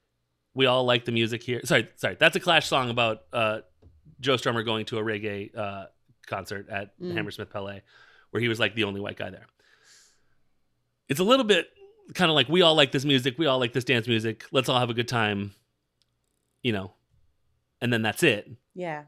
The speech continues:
Speaker 1: And I just, I guess I don't know, and I'm not asking either of you to know, <laughs> but it feels, I can't tell what it's supposed to be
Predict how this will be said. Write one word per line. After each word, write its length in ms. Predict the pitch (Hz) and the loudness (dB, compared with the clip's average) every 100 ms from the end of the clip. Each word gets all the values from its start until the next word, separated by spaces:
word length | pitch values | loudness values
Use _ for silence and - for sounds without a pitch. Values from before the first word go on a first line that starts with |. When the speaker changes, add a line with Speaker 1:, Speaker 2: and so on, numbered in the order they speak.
| _ _ _ _ _ _ _ _ _ _ _ _ _ _ _ _ _ _ _ _ _ _ _ _ _ _ | _ _ _ _ _ _ _ _ _ _ _ _ _ _ _ _ _ _ _ _ _ _ _ _ _ _
Speaker 1:
And 140 | 156 156 | -6 -2
I 100 | 165 | 0
just, 200 | 190 190 | -2 -2
I 80 | 170 | -2
guess 180 | 190 220 | 0 -2
I 60 | 220 | -2
don't 180 | 202 165 | -2 -2
know, 360 | 165 156 139 _ _ - | -4 -4 -6 _ _ -4
and 80 | 175 | -2
I'm 80 | 208 | 2
not 200 | 214 - _ | 0 -2 _
asking 340 | 175 160 - 151 | -4 -2 -4 -4
either 260 | 165 139 123 | 0 0 -2
of 100 | 117 | -2
you 180 | 147 170 | -4 -2
to 120 | 196 | -2
know, 400 | 190 208 220 196 - 143 - | 0 0 -2 -6 -12 -10 -8
<laughs> 280 | - - - | -8 -6 -2
but 340 | 196 185 175 - - - | 4 4 4 -16 -18 0
it 160 | 202 151 | 0 2
feels, 400 | 226 254 220 180 - _ _ | -2 0 -2 -6 -14 _ _
I 80 | 156 | -8
can't 400 | - - 233 226 | -6 -2 -2 -2
tell 280 | - 214 185 156 | -4 -2 -2 0
what 160 | 175 | -2
it's 160 | 180 - | -2 -6
supposed 480 | - 165 175 175 175 | -8 -2 -2 -2 -4
to 60 | |
be 500 | 147 147 147 143 131 | -6 -8 -8 -8 -12